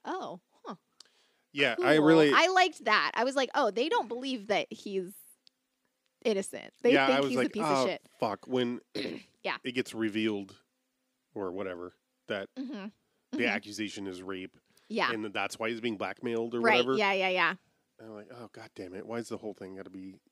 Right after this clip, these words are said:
Speaker 1: Yeah, a woman
Speaker 2: contingent
Speaker 1: li-,
Speaker 2: on
Speaker 1: yeah.
Speaker 2: a woman?" Yeah, right. But then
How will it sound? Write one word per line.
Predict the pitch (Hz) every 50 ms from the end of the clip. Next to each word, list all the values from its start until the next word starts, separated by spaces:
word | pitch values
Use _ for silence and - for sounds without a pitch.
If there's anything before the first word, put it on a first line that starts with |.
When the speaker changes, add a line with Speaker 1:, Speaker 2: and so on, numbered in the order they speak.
| _ _
Speaker 1:
Yeah, | - 196 190 156 - - -
a | 214 220
woman | 220 247 254 247 214 196
Speaker 2:
contingent | 190 - 131 - 120 123 117
Speaker 1:
li-, | 117 113
Speaker 2:
on | 113
Speaker 1:
yeah. | 107
Speaker 2:
a | 107
woman?" | 104 110 110 110 110 - -
Yeah, | 110 107 90 85
right. | 95 101 92 - - _ _ _ _ _ _ _ _ _ _ _ _ _
But | 131 120 -
then | 135 123 117 113 110 104 101